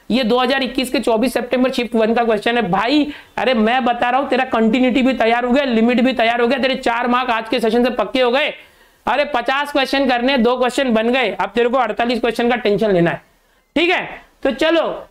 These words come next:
चलना पड़ेगा, क्योंकि हमारे बारहवीं के बच्चे इंतजार कर रहे हैं, काफी late हो गया, उनका lecture जो है रुका हुआ है। हाँ, बारहवीं का lecture रुका हुआ है, बस दो दिन और Monday से हमारी confirm दूसरे नए studio को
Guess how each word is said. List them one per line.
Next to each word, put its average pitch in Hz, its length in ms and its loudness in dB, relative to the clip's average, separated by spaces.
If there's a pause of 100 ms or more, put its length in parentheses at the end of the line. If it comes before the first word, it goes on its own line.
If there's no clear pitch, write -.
(140)
चलना 285 260 2
पड़ेगा, 302 520 0
क्योंकि 262 220 0
हमारे 294 200 0
बारहवीं 254 340 0
के 294 60 0
बच्चे 277 240 0
इंतजार 262 280 2
कर 269 100 -2
रहे 277 100 0
हैं, - 20 -2
काफी 233 200 0
late 247 240 2
हो 262 80 2
गया, 262 120 0
उनका 247 200 0
lecture 233 340 0
जो 247 120 2
है 254 60 2
रुका 233 220 0
हुआ 247 160 2
है। - 260 -6 (320)
हाँ, 262 220 -2
बारहवीं 233 360 -2
का 277 80 0
lecture 262 300 -2 (140)
रुका 226 240 0
हुआ 262 200 2
है, 233 220 -4 (240)
बस 196 240 -2
दो 254 300 0
दिन 294 200 2
और 277 160 0
Monday 269 360 2
से 294 100 -2
हमारी 269 240 0
confirm 254 400 -2
दूसरे 254 280 2
नए 247 240 0
studio 247 340 2
को 262 280 -2